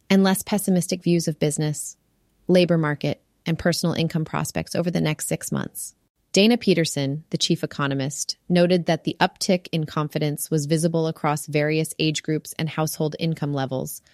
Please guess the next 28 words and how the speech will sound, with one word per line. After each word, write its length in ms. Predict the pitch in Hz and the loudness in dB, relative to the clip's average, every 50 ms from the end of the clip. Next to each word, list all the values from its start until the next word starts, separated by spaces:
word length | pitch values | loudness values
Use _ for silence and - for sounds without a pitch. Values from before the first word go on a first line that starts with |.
| _ _ _ _ _ _ - | _ _ _ _ _ _ 0
with 160 | 190 185 - | 0 2 4
the 80 | 196 | 4
most 240 | 185 185 175 180 - | 4 4 4 2 2
notable 360 | - 180 175 185 202 196 220 | 2 2 2 2 2 2 0
gains 340 | 196 - 165 160 160 165 - | 0 0 0 0 0 0 -2
observed 400 | 170 160 151 160 156 156 151 - | -2 -4 -2 0 0 0 0 -2
among 240 | 165 165 160 156 156 | -2 -2 0 -2 -2
individuals 680 | - 170 170 170 156 165 156 - 151 151 151 151 147 - | 0 0 0 2 2 0 0 0 0 0 0 -2 -2 -2
aged 300 | - 156 151 135 - - | -2 -2 -2 -2 -4 -2
thirty-five 480 | - 170 175 185 196 - - 165 160 151 | 0 0 2 2 0 0 0 0 0 0
to 100 | - 156 | -2 -6
fifty-four 720 | - - 160 - - 151 - - 156 147 135 131 135 151 - _ _ _ _ _ - | -4 -4 -6 -4 -4 -8 -4 -2 -2 0 0 -2 -4 -6 -8 _ _ _ _ _ -4
and 140 | - 170 160 | -2 -2 0
households 480 | - 175 180 175 - 202 185 175 - - - | 2 0 0 0 0 0 0 0 -2 -2 -2
earning 260 | 175 170 165 170 - | 0 0 0 0 0
over 220 | - 170 160 170 165 | 0 0 2 2 2
one 200 | 160 165 165 165 | 2 2 0 2
hundred 320 | 147 180 175 165 170 165 | 2 2 4 2 2 0
twenty-five 480 | - - 170 160 156 - 147 147 147 - | 0 -2 -2 -2 0 0 0 -2 -2 -2
thousand 340 | - 139 139 135 143 147 143 | -2 -2 -2 -2 -2 -2 -2
dollars. 480 | 143 135 139 139 143 147 - - - _ _ _ _ _ _ _ _ _ _ _ _ _ _ - | -2 -2 -2 -2 -4 -4 -8 -10 -14 _ _ _ _ _ _ _ _ _ _ _ _ _ _ 2
Although 280 | - 220 214 254 262 277 | 4 6 6 8 6 6
concerns 640 | 269 - 240 220 202 - - 214 208 214 214 220 202 | 6 6 4 4 4 4 4 4 4 6 4 4 4
about 220 | 208 185 185 175 170 | 4 4 4 4 4
a 60 | 165 | 2
potential 500 | - 185 - - 196 196 196 - 190 170 | 0 0 2 4 2 4 4 4 2 2
recession 560 | 175 170 - - 175 170 170 - 170 165 151 | 2 2 2 2 2 2 2 2 0 0 0
persist, 720 | - - 156 - - - 226 208 160 151 - - - - | 0 -2 -4 -4 0 2 4 4 4 2 0 -6 -10 -12